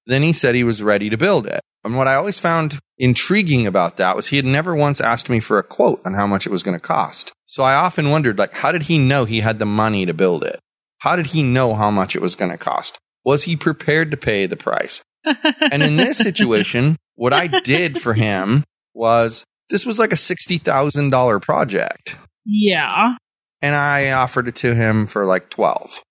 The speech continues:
Speaker 2: Yeah. You gave him, like, a nine thousand percent discount. Yep.
Speaker 1: And right away, like, things were kinda lackadaisical. He didn't get information to me in time.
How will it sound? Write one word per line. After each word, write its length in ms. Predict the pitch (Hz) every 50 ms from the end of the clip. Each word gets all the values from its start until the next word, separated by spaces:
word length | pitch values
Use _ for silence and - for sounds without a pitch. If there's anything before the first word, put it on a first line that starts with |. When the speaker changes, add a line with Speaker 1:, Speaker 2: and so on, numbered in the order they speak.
| _ _
Speaker 2:
Yeah. 220 | - 392 403 285 - - _ -
You 120 | 226 226
gave 200 | 226 233 233 226
him, 200 | 226 233 226 226
like, 320 | 220 220 214 208 208 202 -
a 440 | 214 208 202 196 190 190 185 185 185
nine 560 | 185 180 180 190 196 196 196 196 208 208 202
thousand 540 | - - 214 202 202 208 202 180 190 196 180
percent 300 | - 180 - 190 175 156
discount. 420 | 160 160 - - 151 143 131 - -
Yep. 240 | 175 180 156 - - _ _ _ _ _ _ -
Speaker 1:
And 580 | 143 156 156 156 156 156 156 151 151 156 147 - _ _ _ _
right 320 | 107 107 117 117 131 147 165
away, 540 | 185 160 131 127 123 123 123 123 120 120
like, 340 | 117 113 107 98 101 - - - _ _ _
things 300 | - 117 117 120 120 110
were 80 | 110 110
kinda 240 | - 123 113 110 101
lackadaisical. 1080 | 95 95 95 98 98 - 95 95 92 95 98 90 92 98 - 98 95 95 92 92 92 - _ _ _ _ _
He 120 | - 107 101
didn't 280 | 104 110 110 104 95
get 180 | - 104 98 98
information 720 | 101 98 - - 98 95 95 95 98 98 - - 98 92
to 100 | - 104
me 140 | 101 98 95
in 100 | 92 92
time. 500 | - 95 90 92 92 95 98 95 92